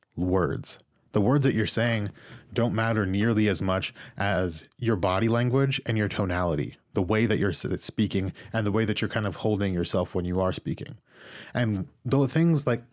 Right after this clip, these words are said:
so that's ninety percent of communication in general, right? And, like, language is just a, a vehicle for communication. So if you take that, if you take those facts there, it, you'll see that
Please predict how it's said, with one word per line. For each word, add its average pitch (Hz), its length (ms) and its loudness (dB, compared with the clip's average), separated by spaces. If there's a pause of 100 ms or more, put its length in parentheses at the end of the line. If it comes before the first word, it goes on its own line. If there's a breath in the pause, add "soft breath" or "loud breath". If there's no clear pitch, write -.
(140)
so - 160 2
that's 139 220 2
ninety 120 380 4
percent 117 340 0
of 98 80 -4
communication 107 680 0
in 85 140 -2
general, 87 420 -2
right? 90 220 2
And, 107 340 -2
like, 110 160 0
language 120 420 0
is 104 140 0
just 110 240 -2
a, 101 400 0
a 95 40 -2
vehicle 104 460 -2
for 110 280 -2
communication. - 720 -4 (440 loud breath)
So 117 320 0 (840 loud breath)
if - 180 -4
you - 60 2
take 156 220 0
that, 127 360 -2 (340 loud breath)
if 113 140 -4
you 135 80 2
take 120 180 0
those 120 260 0
facts - 520 -4
there, 92 380 -2 (1040 loud breath)
it, 120 140 -2
you'll 120 220 2
see 131 300 0
that 113 280 0